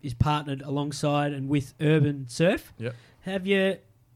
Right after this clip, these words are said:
Speaker 1: tried to get other partners on board yet, or is that something down the future? Like, uh, you know, Rip Curl always springs to mind. If you, if you go down to High Point around the corner here, s-, is it surf?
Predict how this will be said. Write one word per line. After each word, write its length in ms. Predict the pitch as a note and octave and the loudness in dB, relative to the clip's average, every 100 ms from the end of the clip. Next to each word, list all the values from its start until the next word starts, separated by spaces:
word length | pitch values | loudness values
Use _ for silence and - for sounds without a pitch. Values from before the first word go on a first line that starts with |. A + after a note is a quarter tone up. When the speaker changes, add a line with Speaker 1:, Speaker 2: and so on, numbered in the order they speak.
| _ | _
Speaker 1:
tried 320 | - G#3+ A3 A#3 | -6 2 4 4
to 60 | A3 | 2
get 120 | F#3+ | 0
other 180 | F#3+ G3 | 2 2
partners 480 | E3 F3+ F3+ F3+ | 2 2 2 2
on 140 | F3 E3 | 2 2
board 320 | E3 E3+ D#3+ | 4 2 2
yet, 180 | E3 G3+ | 0 0
or 100 | F3+ | 0
is 80 | D3+ | 0
that 140 | D#3+ | -4
something 340 | D3+ D#3+ D3 C#3 | -2 -4 -2 -2
down 200 | D3 C#3+ | -2 -2
the 80 | |
future? 360 | B2 D#3 E3+ F3 | -4 -4 -4 -2
Like, 260 | C#3+ C#3 C#3+ | -4 -4 -8
uh, 120 | C3+ - - - | -14 -16 -20 -12
you 80 | C#3+ | -4
know, 180 | C3+ C3 | -2 -2
Rip 200 | D#3+ F#3+ | 4 4
Curl 260 | - F#3 E3 | 6 8 8
always 260 | D#3+ D#3+ - | 6 4 0
springs 340 | - D#3 C#3 | -2 -4 -2
to 100 | - | -4
mind. 460 | C#3+ C#3+ D3 D3 D3+ | -2 0 0 0 -2
If 180 | D3+ B2 | -8 -10
you, 180 | C3+ B2+ B2 | -8 -8 -10
if 140 | A#2+ | -10
you 60 | B2+ | -2
go 180 | D3+ | 2
down 180 | D3+ D3 | 2 2
to 80 | B2+ | 0
High 220 | A#2+ D3 | -2 -2
Point 260 | C#3+ C#3 C3 | -2 -2 -2
around 220 | C3+ C#3 | -2 -4
the 60 | C3 | -4
corner 280 | D3+ D3 C#3 | -4 -4 0
here, 300 | C#3+ C#3+ C#3 - - - - | 0 0 -2 -8 -20 -20 -14
s-, 200 | - - | -12 -4
is 100 | E3 | -4
it 140 | C#3 | -2
surf? 320 | - F#3+ F3+ | 0 2 2